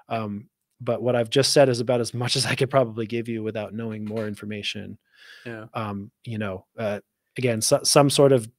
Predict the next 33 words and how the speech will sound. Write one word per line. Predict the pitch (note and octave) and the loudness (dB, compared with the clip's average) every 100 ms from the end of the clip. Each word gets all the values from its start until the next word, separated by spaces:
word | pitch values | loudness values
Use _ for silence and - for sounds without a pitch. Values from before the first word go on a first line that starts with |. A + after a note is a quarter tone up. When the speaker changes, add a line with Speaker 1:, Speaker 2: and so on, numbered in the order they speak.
| _ | _
Speaker 1:
different | - C3+ C#3 A#2 - - | -2 0 2 0 -4 -8
capacitive | C3+ B2+ A#2 B2+ B2 - | 0 0 0 -4 -8 -2
processes, | A#2+ A2+ - - B2 A#2 A#2 - - _ _ | -2 0 -2 -2 -2 -4 -4 -8 -12 _ _
uh, | B2+ A#2 | -8 -4
inflection | B2+ A#2 C3+ C3 C3+ B2+ | -2 4 4 4 -2 -2
points | C3+ C3 C3 | -2 -2 -4
in | A#2+ | -4
the | |
Bodhi | A2 A2+ A#2+ | -4 -4 -2
plot, | B2+ A#2+ - | -2 -2 -4
for | A#2+ | -8
example, | A#2+ A#2 B2 | -4 -4 -4
that | A2 | -4
might | A2 | -6
make | G#2 G2+ | -8 -10
peaks | - A2+ A2+ - | -8 -6 -6 -6
or | G2+ | -4
differences, | A2 - A2 - A#2+ G2+ G2+ - - - - _ _ _ | -6 -6 -6 -4 -6 -6 -10 -14 -20 -20 -20 _ _ _
uh, | - G#2+ | -4 -2
usually | B2 A#2+ A2+ A2+ A2 | -2 0 0 0 0
are | G#2+ G#2 - _ _ _ _ _ _ _ _ | 0 -2 -4 _ _ _ _ _ _ _ _
m-, | C3 C3 C3 | -4 -4 2
different | B2+ C3 C#3+ B2+ - | 4 6 6 4 -2
processes | - B2+ A#2+ A#2 - A#2+ A2+ | 4 6 6 0 -2 -2 -2
or | G#2+ | -4
different | G2 G#2+ A2+ | -6 -6 -6
capacitances | A2 A2 G#2+ - - A#2 - A#2+ A2+ | -8 -8 -6 -8 -6 -6 -2 -2 -2
that | A2+ G#2 | -4 -4
are, | G2+ G2 - _ _ _ _ _ _ - | -4 -8 -12 _ _ _ _ _ _ -10
um, | G#2+ F#2+ G#2+ - _ _ _ | -10 -8 -14 -18 _ _ _
h-, | - - | -18 -16
h-, | - - - - | -20 -20 -20 -8
different, | C#3 C#3+ C#3+ | 2 4 4